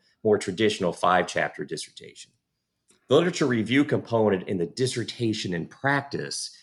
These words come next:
is really designed for the practitioner researchers to learn what has already been researched about the problem that they're interested in, leading to what, uh, additional research they now believe should be conducted to address the problem,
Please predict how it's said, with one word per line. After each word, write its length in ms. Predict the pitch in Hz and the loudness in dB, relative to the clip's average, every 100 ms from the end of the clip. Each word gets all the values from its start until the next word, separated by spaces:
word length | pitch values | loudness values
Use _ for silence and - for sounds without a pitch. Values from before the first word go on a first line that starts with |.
| _ _ | _ _
is 200 | 131 107 | -4 0
really 260 | 147 262 254 | 0 0 -4
designed 560 | 143 123 123 113 107 | -4 0 4 4 2
for 100 | 110 | -2
the 100 | 95 | -4
practitioner 720 | - 117 110 - 143 139 110 | -4 -2 -2 0 -2 0 -2
researchers 840 | 92 107 117 98 90 - 87 85 85 _ _ _ | -2 -2 -4 -2 -4 -4 -4 -6 -10 _ _ _
to 120 | - 123 | -2 2
learn 460 | 123 117 107 87 | 2 2 0 -2
what 220 | 98 151 - | 0 2 2
has 220 | 120 101 | -2 -2
already 440 | 117 120 123 113 | -6 -2 -2 0
been 240 | 92 95 82 | -2 -2 -2
researched 880 | 101 123 - 85 76 - - - - | -2 -2 -4 -6 -8 -10 -10 -10 -12
about 400 | 117 113 156 165 | -10 0 0 0
the 60 | - | -4
problem 440 | - 92 85 90 | -2 0 2 0
that 140 | 90 85 | -2 -2
they're 160 | 95 | 0
interested 380 | 101 101 101 76 | 0 -2 -8 -8
in, 160 | 76 - _ _ _ _ _ - | -10 -16 _ _ _ _ _ 0
leading 260 | 127 127 117 | 2 4 2
to 140 | 117 | 0
what, 340 | 101 123 - | 4 4 4
uh, 200 | 117 101 101 | 2 2 2
additional 440 | 95 127 127 101 | 2 2 2 -2
research 720 | 104 131 - 90 87 - - _ | -2 -2 -2 -4 -6 -12 -16 _
they 300 | 82 117 123 | 2 4 6
now 360 | 110 101 113 117 | 4 4 4 4
believe 440 | 95 85 82 82 | 2 -2 -2 -2
should 180 | - 98 | -2 -2
be 120 | 87 | -2
conducted 640 | 92 85 80 107 - 85 73 | -2 -4 2 2 2 -4 -8
to 140 | 87 | -10
address 340 | 78 78 76 - | -10 -10 -10 -10
the 100 | - | -8
problem, 500 | 92 92 87 82 | 0 2 2 -4